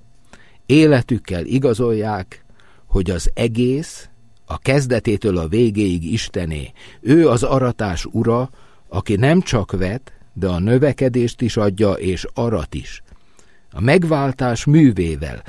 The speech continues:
és a megváltóval, amilyen biztos volt a vetés, olyan biztos az aratás is. A növekedés üteme is az ő tempója.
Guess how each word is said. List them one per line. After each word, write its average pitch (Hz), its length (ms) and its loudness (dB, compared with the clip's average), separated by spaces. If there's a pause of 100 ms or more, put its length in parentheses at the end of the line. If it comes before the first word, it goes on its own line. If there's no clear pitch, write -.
(180)
és - 160 -4
a 107 60 -2
megváltóval, 127 1200 -4
amilyen 104 500 -4
biztos 139 480 0
volt 110 360 -4
a 95 80 -4
vetés, 131 540 -2
olyan 175 360 4
biztos 143 460 0
az 113 160 -2
aratás 92 600 -4
is. - 260 -16 (840)
A 95 80 -6
növekedés 117 960 2 (100)
üteme 107 680 2
is 165 500 -4
az 87 320 -8
ő 151 280 4
tempója. 69 840 -6